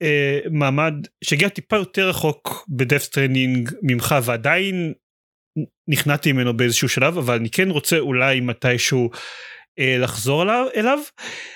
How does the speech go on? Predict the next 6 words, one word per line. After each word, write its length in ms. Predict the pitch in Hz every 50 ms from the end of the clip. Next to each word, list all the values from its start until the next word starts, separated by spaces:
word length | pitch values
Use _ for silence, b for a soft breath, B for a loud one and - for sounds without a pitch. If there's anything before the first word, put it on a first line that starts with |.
| B B _ _ _ _ _ _
הוא, 680 | - 196 170 165 160 160 160 160 160 156 156 160 170 -
הוא 120 | - 175 - -
כן 220 | - 254 277 285 285 262 -
נהיה 400 | - 170 160 160 160 170 180 185
יותר 560 | 175 151 143 - - - 151 147 143 139 156 - _ _ _ _ _ _ _ _ _ _ -
משחק 600 | 156 135 120 - - - - 190 147 117 -